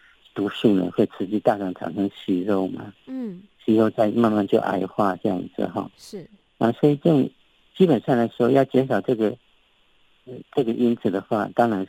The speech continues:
Speaker 1: 是饮食，这个饮食就是要改，也不能太完全西化，再就要运动啦。
Speaker 2: 嗯。
Speaker 1: 好，再就是说，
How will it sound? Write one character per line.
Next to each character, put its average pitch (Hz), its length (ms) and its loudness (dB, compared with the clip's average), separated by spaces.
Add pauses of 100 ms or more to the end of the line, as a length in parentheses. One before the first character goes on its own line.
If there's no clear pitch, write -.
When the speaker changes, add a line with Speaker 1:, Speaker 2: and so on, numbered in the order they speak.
Speaker 1:
是 101 240 -4 (520)
饮 101 220 0 (140)
食， 92 300 -4 (800)
这 117 80 -4
个 107 60 2
饮 98 300 0
食 95 140 -2
就 104 160 -2
是 - 100 -10
要 107 220 -2
改， - 180 -2
也 - 120 -6
不 117 120 -4
能 92 160 -2
太 - 200 -2
完 107 220 2
全 87 220 -4
西 98 240 -4
化， 95 320 -2
再 98 160 0
就 - 160 -4
要 98 100 2
运 101 280 -2
动 98 280 -2
啦。 101 280 -8
Speaker 2:
嗯。 247 240 -16 (840)
Speaker 1:
好， 101 220 -4
再 113 220 2
就 117 140 -2
是 107 60 -2
说， 107 380 -4